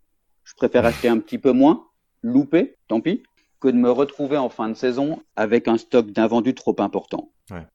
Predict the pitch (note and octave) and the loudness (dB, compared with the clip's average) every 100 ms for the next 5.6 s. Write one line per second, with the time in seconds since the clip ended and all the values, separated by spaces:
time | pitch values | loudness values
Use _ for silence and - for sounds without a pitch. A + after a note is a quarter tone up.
0 | _ - C3 C3 - - C#3+ E3 D#3 _ | _ -10 -6 -6 -6 -4 -2 -2 -6 _
1 | C3+ A#2 A#2 A#1+ A1+ A1+ A#1 - - - | -4 -2 -2 -2 -2 -4 -6 -10 -12 -16
2 | - - _ _ - A#2 A2+ B2 C3 B2 | -18 -20 _ _ -8 -6 -4 -2 -2 -2
3 | C3 B2 A#2+ C#3 B2+ C3 D3 D#3 _ _ | -4 -6 -6 -2 0 0 -2 -8 _ _
4 | G#2 G#2 G2 - F#2 G#2 G2+ G2+ G#2 - | -6 -4 -4 -8 -6 -6 -6 -4 -6 -6
5 | A2 G#2+ G2+ A2 A#2 | -6 -4 -2 -4 -4